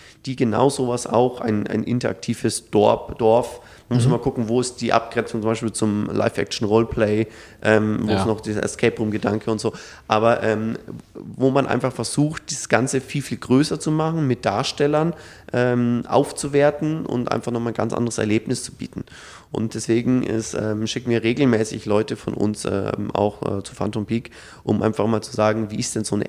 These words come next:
Speaker 1: ähnliche Atmosphäre, ähm, in einem natürlich ganz anderen Setting. Aber deswegen auch, ähm, spannend. Also wir sehen uns tatsächlich mehr vergleichbar, auch Richtung Phantom Peak, wie
Speaker 2: Mhm.
Speaker 1: mit einem klassischen Escape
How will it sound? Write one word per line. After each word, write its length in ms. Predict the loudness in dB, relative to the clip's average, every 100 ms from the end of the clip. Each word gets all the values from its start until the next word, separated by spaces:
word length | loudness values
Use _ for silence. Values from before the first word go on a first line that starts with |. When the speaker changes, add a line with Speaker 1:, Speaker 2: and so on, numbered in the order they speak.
| -4
Speaker 1:
ähnliche 520 | 0 2 2 0 -4
Atmosphäre, 800 | -2 -2 -2 2 4 4 2 -2 -6 -20 -20 -4
ähm, 520 | 0 0 2 0 -2 -8 2
in 160 | 2 4
einem 240 | 0 -2
natürlich 440 | -2 -2 -2 -4 -4
ganz 220 | -4 -2
anderen 220 | -4 0
Setting. 360 | 0 0 -2 -6 -10 -20 -20 -10
Aber 340 | -4 0 2 0
deswegen 400 | -2 -2 0 2
auch, 240 | 0 0 -2
ähm, 120 | -4
spannend. 300 | 0 2 2
Also 220 | 0 -4
wir 220 | 0 4 4
sehen 320 | 2 0 2
uns 240 | 0 0
tatsächlich 600 | -2 -2 -2 -2 -2 -4 -8 -20 -6
mehr 400 | 0 4 6 4
vergleichbar, 800 | 2 -2 0 0 -2 -2 -2 0
auch 180 | -2 -4
Richtung 240 | -4 -6
Phantom 380 | -2 -2 -4 -6
Peak, 260 | -4 -4 0
wie 140 | 2
Speaker 2:
Mhm. 100 | 2
Speaker 1:
mit 120 | 2 0
einem 240 | -2 -6
klassischen 640 | -4 0 0 -2 -4 -4
Escape 400 | -4 -2 0 0